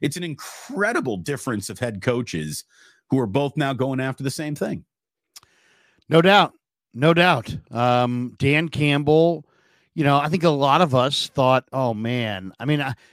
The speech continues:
Speaker 2: Dan Campbell played for the, my, the team that I root for in college football, Texas A and M. And he's a, he is a tough guy. He's a tough guy. But you know what I love about him? He's real. And when you're re-,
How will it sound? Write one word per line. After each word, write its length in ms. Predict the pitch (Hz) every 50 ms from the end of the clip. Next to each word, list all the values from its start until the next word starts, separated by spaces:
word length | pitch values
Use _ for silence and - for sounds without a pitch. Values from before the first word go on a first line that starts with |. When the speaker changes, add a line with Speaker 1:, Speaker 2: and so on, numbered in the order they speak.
| _ -
Speaker 2:
Dan 220 | - 226 240 247
Campbell 600 | 180 - 143 196 175 165 139 151 143 139 131 113
played 300 | - - - 147 143 135
for 200 | - 135 123 127 117
the, 140 | 107 123 110
my, 240 | 131 135 131 123 120 -
the 100 | 123 127
team 220 | - 135 143 127
that 100 | 117 110
I 80 | 110 110
root 240 | 113 110 110 110 -
for 220 | - - 110 104
in 60 | 98
college 320 | - - 101 98 95 87 -
football, 320 | - 95 - 90 85 85
Texas 380 | - - 117 104 - 101 92 98
A 100 | 107 98
and 100 | 95 98
M. 220 | 98 92 90 87 - _ _ _ _ _ _ _ -
And 160 | 123 123 127
he's 320 | 123 135 151 160 151 -
a, 180 | 135 123 110 98 - _ _ _ _ _ _
he 320 | - - 170 180 185 185 175
is 320 | 170 170 165 160 143 123
a 460 | 143 147 143 135 127 127 123 117 104 _ _ _ _ _ _ _
tough 640 | - - - - - 170 180 190 190 - - - - -
guy. 520 | 131 113 110 104 90 82 78 69 - - _ _ _ _ _ _ _ _
He's 240 | _ - 135 139 -
a 80 | 127 113
tough 420 | - - 113 143 160 180 - -
guy. 360 | - 151 117 95 87 82 73 - _ _ _ _ _ _ _
But 100 | - 139
you 80 | 131 139
know 100 | - 165
what 120 | 190 208
I 40 | 202
love 200 | 190 180 180 175
about 260 | 170 165 170 170 165
him? 80 | 170 165
He's 160 | 147 120 98
real. 400 | 104 113 135 127 110 82 73 - _ _ _ _ _ _ _ -
And 400 | 127 131 131 131 131 131 127 117
when 160 | 131 131 135
you're 100 | 127 131
re-, 400 | 120 113 120 139 151 170 196 160